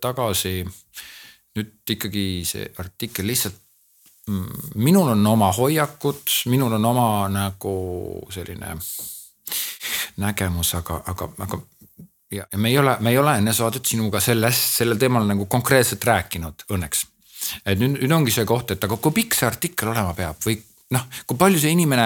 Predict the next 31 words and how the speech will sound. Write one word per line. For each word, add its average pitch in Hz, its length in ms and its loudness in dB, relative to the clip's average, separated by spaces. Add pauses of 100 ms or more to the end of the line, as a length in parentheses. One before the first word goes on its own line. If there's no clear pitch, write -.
sa - 240 0
ei 151 60 6
saa 196 180 8
ju 127 80 6
nagu 92 160 2
lõpmatu 104 540 -4
pikka 180 260 -4
kirjutada, 185 400 2
tegelikult 170 240 4
oleks 180 160 0
hea - 140 6
pikk 180 240 -2
artikkel. 123 340 -2
Sul - 400 0
ei 175 80 8
ole 143 160 6
ka 113 80 0
mõtet 131 240 0
ka 98 160 -2
lühikest 120 540 0
artiklit 190 480 -2
kirjutada, 175 340 2
sellepärast 175 400 0
et 156 60 -2
sa 175 100 2
ei 170 80 4
saa 202 380 6 (160)
selle - 260 -2
kaheksa 175 400 4
la-, 170 220 4
no, 135 320 0